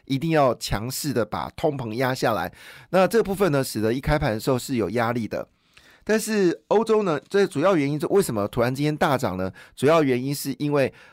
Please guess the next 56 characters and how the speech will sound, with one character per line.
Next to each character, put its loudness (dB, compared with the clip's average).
呃， 2
美 -2
国， -12
昨 0
天 0
的 0
美 -4
国 -4
债 0
券 0
的 -4
殖 -6
利 0
率 2
呢， 0
突 -4
然 0
之 -6
间 0
暴 2
跌 -2
哦， 0
主 -6
要 4
是 -8
因 -4
为 2
呢， 0
英 -2
国 4
央 2
行 -2
呢 -2
紧 -6
急 -8
干 0
预 2
哦， 2
购 4
债 2
哦， -2
来 -2
这 -6
个 0
救 -2
市。 -6
主 0
要 4
原 2
因 -2
是 -6
什 -2
么 -4
呢？ -4
因 -2
为 2